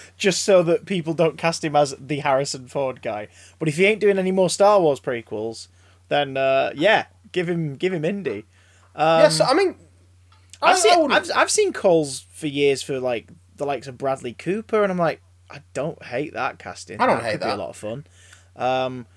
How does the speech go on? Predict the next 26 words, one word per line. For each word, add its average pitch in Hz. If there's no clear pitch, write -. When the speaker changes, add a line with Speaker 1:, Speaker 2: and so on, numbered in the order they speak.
Speaker 1:
Chris 175
Pratt's -
name 139
always 139
gets 123
bandied 113
around, 104
but -
no, 110
for -
Speaker 2:
Nope. 104
Speaker 1:
various 101
reasons. 95
Speaker 2:
Nope. 120
Speaker 1:
I 139
mean, 151
just -
on 156
basic 170
level, 107
don't 143
think 127
he 120
suits 107
Indiana 101
Jones. 107